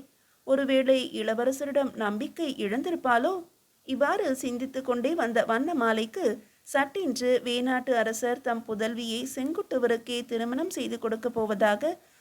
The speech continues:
சூளுரை செய்வது போல உரத்த குரலில் உறுதியாக சொல்லியதையும், நாளை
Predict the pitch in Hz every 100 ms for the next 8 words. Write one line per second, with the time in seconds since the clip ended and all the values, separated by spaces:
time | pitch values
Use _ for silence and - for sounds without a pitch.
0 | - 311 349 440 392 320 262 240 233 233
1 | 233 233 233 233 - 226 226 - 349 254
2 | 226 226 233 233 226 214 233 233 269 349
3 | 233 226 226 214 220 320 - _ _ 220
4 | 226 226 233 226